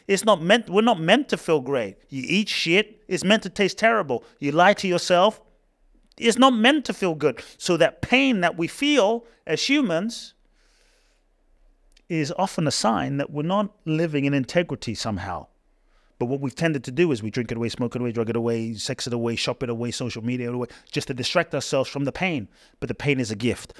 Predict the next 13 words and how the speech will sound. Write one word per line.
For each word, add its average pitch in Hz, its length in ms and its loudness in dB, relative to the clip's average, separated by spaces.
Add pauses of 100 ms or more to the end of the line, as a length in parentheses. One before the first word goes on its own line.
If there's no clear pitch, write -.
(120)
The - 80 -6
pain 131 240 2
is 117 80 2
a 110 60 0
blessing. 117 360 -4 (200)
The 120 80 0
pain 131 260 2
is 110 140 -4
feedback. 110 400 -4
So 123 100 -6
I 120 40 -2
would 120 120 -6
say, 117 280 -6